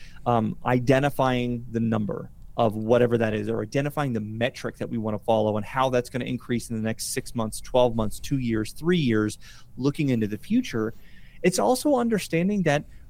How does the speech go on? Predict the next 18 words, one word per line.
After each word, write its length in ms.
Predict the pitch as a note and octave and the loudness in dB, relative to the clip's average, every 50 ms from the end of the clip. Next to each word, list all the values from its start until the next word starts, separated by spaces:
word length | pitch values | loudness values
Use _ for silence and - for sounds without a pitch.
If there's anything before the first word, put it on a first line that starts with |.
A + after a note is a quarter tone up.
| - | 0
regardless 560 | - C#3+ C3+ C3 C3 C3+ D#3 F3 G3+ G#3 - - | 0 0 2 2 2 2 2 2 0 -2 -2 -2
of 60 | A3 | 0
the 80 | G3+ | 2
amount 260 | F#3 E3 D#3+ E3+ F3 C#3+ | 2 2 2 0 0 0
of 60 | A#2+ | 0
research 460 | A#2+ B2 C#3 - - F3 E3 - - | -2 -2 -2 -2 -4 -4 -4 -6 -4
that 160 | - F3 E3+ | -2 -2 0
you 120 | E3 F3 F3+ | 2 0 2
do, 400 | D#3 E3 F3+ F#3 G3 G#3 G#3+ A3+ - | 2 2 2 4 2 2 0 -4 -6
your 320 | - C3 B2+ D3 F3 A3+ A3+ | -6 4 6 6 6 6 4
goal 560 | F3+ C3 A2+ B2 A#2 C#3 F3 A3 C4+ C#4+ A3+ | 2 2 4 4 6 6 6 4 2 0 -2
is 140 | G3 F3 D3 | -4 -4 -2
gonna 320 | B2+ G#3 A#3 C4+ D4+ D4 | 0 0 2 2 2 -2
kinda 400 | - - - - B3+ B3+ B3+ A3 | -4 -8 -8 -6 -4 -2 -2 -2
be 220 | F#3 G3+ G3+ G#3+ | 0 0 0 0
an 100 | G#3 D#3+ | 0 2
educated 560 | A2 C#3 E3 D#3+ E3+ - - E3 D#3 D3 C3 A#2+ | 2 2 2 2 0 0 2 2 2 2 0 -2
guess. 360 | A#2 - - - - - | -2 -2 -2 -6 -8 -8